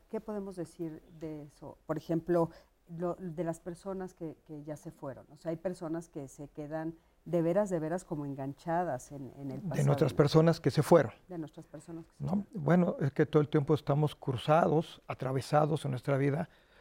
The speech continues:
Speaker 2: por las pérdidas. En logoterapia le llamamos triada trágica.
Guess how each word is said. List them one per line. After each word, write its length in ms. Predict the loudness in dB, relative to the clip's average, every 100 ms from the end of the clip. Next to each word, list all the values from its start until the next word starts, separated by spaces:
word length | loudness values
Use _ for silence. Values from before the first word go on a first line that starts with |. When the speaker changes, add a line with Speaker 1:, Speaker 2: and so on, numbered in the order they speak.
| _ _
Speaker 2:
por 120 | -2
las 160 | 0 0
pérdidas. 720 | 2 4 4 2 -2 -10 -20 _ _ _ _ _
En 100 | 4
logoterapia 540 | 4 6 4 4 4 4
le 100 | 4
llamamos 560 | 2 4 4 2 0 _ 0
triada 500 | 4 4 4 2 2
trágica. 640 | 0 0 -4 -10 -8 -10